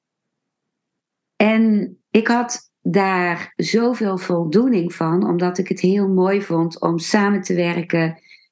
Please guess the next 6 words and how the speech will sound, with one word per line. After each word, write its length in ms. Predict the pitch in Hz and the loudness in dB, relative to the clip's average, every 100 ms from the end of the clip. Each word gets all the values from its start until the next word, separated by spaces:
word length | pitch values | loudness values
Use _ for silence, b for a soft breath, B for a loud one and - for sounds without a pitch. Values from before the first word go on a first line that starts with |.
| _ | _
met 200 | 196 208 | 0 0
de 100 | 202 | -4
psychologen, 1160 | - 220 202 202 185 180 180 180 170 165 165 - B B B B B | -2 0 2 0 2 2 0 0 -2 0 -4 -8 B B B B B
met 360 | - 208 220 226 185 | 0 2 2 -2 0
de 80 | |
muziektherapeuten, 1600 | 196 196 214 208 - 185 175 180 165 160 160 165 160 151 160 160 | 0 2 2 0 0 -2 -2 -2 -2 0 -2 -2 -2 -2 -2 -6